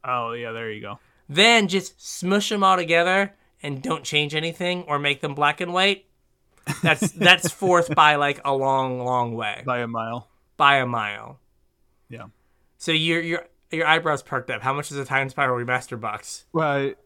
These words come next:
Speaker 1: it, uh, it scared me because the first one that popped up was Russian and it was six hundred dollars.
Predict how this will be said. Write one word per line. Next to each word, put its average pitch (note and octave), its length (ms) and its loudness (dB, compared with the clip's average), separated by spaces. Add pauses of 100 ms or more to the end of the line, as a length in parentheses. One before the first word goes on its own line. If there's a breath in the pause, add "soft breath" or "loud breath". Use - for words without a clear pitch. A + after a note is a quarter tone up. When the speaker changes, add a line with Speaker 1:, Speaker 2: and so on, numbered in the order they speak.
(140)
Speaker 1:
it, D3+ 140 -2
uh, C3 300 -2 (260)
it D#3 100 -4
scared E3 440 -4
me C3 100 -10
because B2 400 -8
the B2+ 80 -14
first - 340 -6
one C#3 140 -8
that C3 140 -14
popped C3 280 -6
up B2 140 -10
was A#2 160 -14
Russian A#2+ 480 -10
and A#2 100 -16
it G2+ 60 -20
was A#2 140 -16
six - 220 -16
hundred G#2+ 240 -14
dollars. - 500 -12